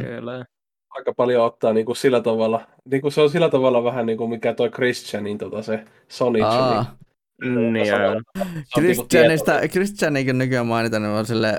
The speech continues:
Speaker 3: "Oh no."
Speaker 2: Ei, ei, ei puhuta
Speaker 1: Joo.
Speaker 2: Christianista, ei. Vaikka on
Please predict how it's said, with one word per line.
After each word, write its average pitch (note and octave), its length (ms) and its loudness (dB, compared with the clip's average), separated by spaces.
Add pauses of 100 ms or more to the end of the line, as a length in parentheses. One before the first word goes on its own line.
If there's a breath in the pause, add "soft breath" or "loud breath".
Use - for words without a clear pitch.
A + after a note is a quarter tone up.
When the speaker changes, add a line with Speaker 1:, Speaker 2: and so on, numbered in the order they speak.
Speaker 3:
"Oh G#2 480 0
no." F2 240 -6
Speaker 2:
Ei, E3 640 4
ei, D3 100 4 (280)
ei - 120 -10
puhuta - 180 -12 (140)
Speaker 1:
Joo. F#2+ 680 -6 (520)
Speaker 2:
Christianista, G2 340 -10
ei. A2 140 -10 (120)
Vaikka A#2 220 0
on B2 160 2